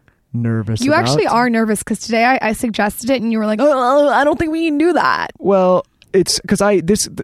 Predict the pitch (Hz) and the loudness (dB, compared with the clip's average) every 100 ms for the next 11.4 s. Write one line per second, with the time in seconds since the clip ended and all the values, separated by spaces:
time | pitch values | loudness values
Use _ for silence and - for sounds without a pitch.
0 | - 170 220 - - 190 180 165 - 165 | -6 0 0 0 0 2 2 2 0 0
1 | 151 139 135 131 123 127 151 139 135 127 | 2 2 2 0 0 2 2 2 2 2
2 | 117 131 175 147 - - _ 156 139 135 | 0 -2 -2 -2 -4 -12 _ -4 -2 -4
3 | 120 139 127 120 131 120 - 135 120 117 | -2 0 0 0 -2 -2 0 0 0 -2
4 | 117 117 - - _ _ _ _ - 127 | -4 -6 -12 -20 _ _ _ _ -4 0
5 | 123 123 120 120 117 117 120 - _ _ | 0 0 0 0 0 0 -2 -8 _ _
6 | _ _ _ - 147 151 147 147 - 147 | _ _ _ -8 -2 2 2 0 -2 -4
7 | 143 139 165 160 165 156 156 156 151 147 | -2 0 2 2 2 2 2 2 2 0
8 | 143 139 139 139 - - 131 127 123 - | 2 0 0 -2 -8 -8 -4 -2 -4 -8
9 | - - 131 139 156 156 147 151 143 135 | -20 -10 -4 0 2 0 -2 -2 -2 -2
10 | - - - 131 - - 135 123 143 127 | -6 -18 -10 -8 -6 -4 -2 0 -2 -2
11 | 127 127 120 113 | -4 -4 -4 -6